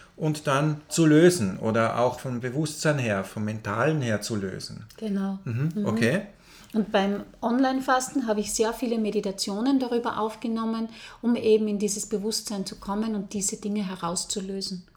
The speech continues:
Speaker 1: Mhm.
Speaker 2: Und
Speaker 1: Wow.
Speaker 2: auch bei den Live-Sessions, also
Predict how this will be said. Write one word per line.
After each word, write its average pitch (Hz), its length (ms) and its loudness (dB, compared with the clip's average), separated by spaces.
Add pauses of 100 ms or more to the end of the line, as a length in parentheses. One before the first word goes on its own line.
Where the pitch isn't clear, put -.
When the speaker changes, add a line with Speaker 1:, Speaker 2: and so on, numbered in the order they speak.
(140)
Speaker 1:
Mhm. 104 320 -6 (560)
Speaker 2:
Und 208 160 0
Speaker 1:
Wow. 208 80 -2
Speaker 2:
auch 214 240 2
bei 196 140 0
den 190 180 -2
Live-Sessions, 240 1040 -2
also 196 400 -4